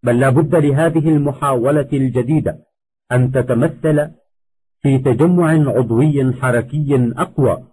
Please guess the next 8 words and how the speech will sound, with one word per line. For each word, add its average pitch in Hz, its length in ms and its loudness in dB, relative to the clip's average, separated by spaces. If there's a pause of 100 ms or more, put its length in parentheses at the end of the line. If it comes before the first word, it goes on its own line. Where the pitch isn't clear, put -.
(200)
في 127 140 2
قواعد 117 600 0
النظرية 117 840 0
والتنظيمية 120 1000 0 (440)
وفي 127 300 2
روابطه 127 840 0 (200)
وعلاقاته 131 960 -2 (340)
ووشائجه 120 920 0